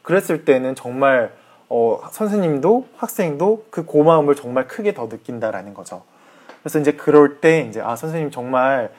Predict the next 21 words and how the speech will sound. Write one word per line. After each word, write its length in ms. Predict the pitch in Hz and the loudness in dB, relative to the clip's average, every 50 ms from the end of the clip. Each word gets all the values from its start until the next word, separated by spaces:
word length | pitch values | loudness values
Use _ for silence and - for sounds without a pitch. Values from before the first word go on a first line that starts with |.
| _ _ | _ _
그때 120 | _ - 143 | _ -2 2
너무너무 680 | 135 120 131 147 165 170 151 147 123 123 127 131 127 | 6 6 6 6 6 2 2 2 0 -2 -2 -4 -8
감사했고 1040 | - - 123 113 113 113 147 143 135 123 - - _ _ - 151 160 160 143 117 - - - _ | -8 -10 -10 -12 -10 -8 -6 -4 -4 -4 -6 -10 _ _ 0 2 4 4 4 2 0 -6 -16 _
선생님이 440 | _ - 185 185 180 180 175 170 160 | _ -10 -8 -6 -4 -4 -4 -4 -6
가르-, 280 | 165 - - 120 127 123 - | -6 -6 -4 -4 -4 -6 -8
잘 240 | - - - 143 147 | -10 -8 -4 -4 -2
가르쳐 360 | 143 - 123 127 123 - - | -2 -4 -4 -6 -6 -6 -6
주셔서 500 | 131 120 113 117 107 - 160 180 208 - - - | -8 -6 -6 -6 0 4 4 4 4 2 -4 -16
제가 240 | - - 135 123 135 | -14 -8 -2 0 0
이만큼 320 | 123 123 151 160 160 185 175 | 2 2 2 0 0 -2 -6
성장했습니다." 1000 | 180 202 202 196 208 190 160 - - 127 120 - 104 120 147 143 120 104 - - _ - - - - - - - | -4 2 6 6 6 6 4 0 -4 -8 -6 0 4 8 8 8 8 6 2 -4 _ -20 -20 -20 -20 -20 -4 2
뭐 120 | - 143 | 6 6
이런 240 | 147 160 220 247 247 | 8 10 10 8 8
식으로 460 | 240 - 180 147 127 110 107 90 85 - _ _ _ _ _ _ - | 6 2 -2 -4 -4 -4 -6 -6 -8 -10 _ _ _ _ _ _ -6
표현을 400 | - 156 156 156 151 151 151 151 | -4 -2 -2 -2 -2 -4 -4 -4
하는 220 | 160 160 160 156 | -4 -4 -4 -4
경우가 400 | - 120 107 107 107 131 139 139 | -6 -8 -8 -4 0 0 0 0
굉장히 260 | - 104 98 113 107 | 0 -6 -10 -10 -10
많은 300 | 104 95 95 113 135 139 | -8 -8 -8 -8 -8 -8
것 100 | 120 104 | -8 -10
같아요. 420 | 90 85 _ - - - 90 87 | -12 -14 _ -18 -18 -16 -16 -18